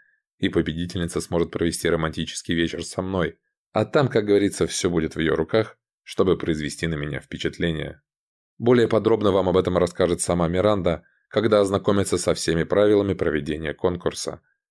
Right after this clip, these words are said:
А теперь позвольте прерваться, у меня есть неотложные дела», сказал я и знаком показал прервать трансляцию. Вот теперь-то и стала знаменитостью, как я и обещал.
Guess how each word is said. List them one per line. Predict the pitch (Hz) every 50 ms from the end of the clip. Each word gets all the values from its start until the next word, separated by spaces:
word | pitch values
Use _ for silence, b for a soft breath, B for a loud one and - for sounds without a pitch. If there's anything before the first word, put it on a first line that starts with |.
| _ _ _ _ _
А | - 87 87
теперь | - 85 85 90 82
позвольте | - 85 80 82 82 82 78 - -
прерваться, | - - 76 82 92 95 101 92 - - 95 92 90 b b b b b b
у | b 104
меня | 104 101 95
есть | 92 90 - -
неотложные | 87 82 85 82 80 78 78 78 85 80 76
дела», | 71 80 78 78 76 78 - _ _ _ _ _
сказал | _ - - - 104 92 95 87 78
я | 90 104 110 117 120
и | - - - 101
знаком | 90 92 101 104 - - 95
показал | 85 85 85 92 87 90 87 85
прервать | - - 87 76 76 73 71 - -
трансляцию. | - 80 78 78 - - 87 78 - - - 82 82 - _ _ _ _ _ _ _ _ _ _ _ _ _ _ _ _ _ -
Вот | 117 117 - -
теперь-то | - 101 87 107 113 104 - - 82
и | 78
стала | 78 - - 82 82 80 78
знаменитостью, | 76 - 82 80 80 82 80 - 78 - - 85 -
как | - 85 87 - -
я | 90 82
и | 80
обещал. | 78 78 82 85 - - - 82 78 78 _